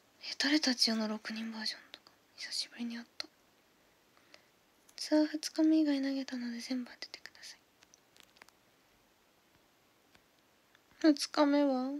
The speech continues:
来れないの？おしめが出るとこ行こうと思ったら全公演だった。と。イエーイ。<laughs> たくましくなった、たくましくなった気がする。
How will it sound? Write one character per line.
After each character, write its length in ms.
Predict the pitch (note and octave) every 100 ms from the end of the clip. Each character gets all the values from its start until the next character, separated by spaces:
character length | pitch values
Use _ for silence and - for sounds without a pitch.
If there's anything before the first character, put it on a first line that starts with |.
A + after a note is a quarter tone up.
| D#4
来 120 | D4
れ 100 | C#4
な 220 | C#4+ C4
い 20 | A#3
の？ 200 | A#3+ C#4 - _ _ _ _ _ _ _ _ _ _ - _ _ _ _ - - - -
お 20 |
し 140 | -
め 120 | D4 D4
が 80 |
出 100 | D4+ D4+
る 60 |
と 100 | D4
こ 100 | C4+
行 100 | B3
こ 120 | - -
う 40 |
と 80 | -
思 160 | B3+ C4
っ 40 |
た 160 | B3+ B3+
ら 80 | A#3
全 240 | A#3+ B3
公 180 | - C4+
演 140 | B3
だ 80 | A3+
っ 20 |
た。 80 | -
と。 80 | - - _ _ _ - - - - - -
イ 280 | A#3 A3+ A3
エ 800 | G#3+ G#3+ G#3+ G#3 G#3 G#3 A3 -
ー 40 |
イ。 40 | - - -
<laughs> 340 | A#3 A#3 - A#3+ - _ _ _ _ _ _ _ _ _ _ - - _ - - - - - -
た 100 | -
く 120 | -
ま 120 | C#4+
し 80 | D#4
く 100 | -
な 100 | C#4+
っ 40 | C#4
た、 160 | - - _ -
た 120 | -
く 120 | -
ま 120 | B3+ C#4
し 80 |
く 120 | - A#3
な 100 | A#3
っ 20 |
た 120 | -
気 120 | A3+
が 120 | G#3+ A3
す 160 | -
る。 220 | A3 A3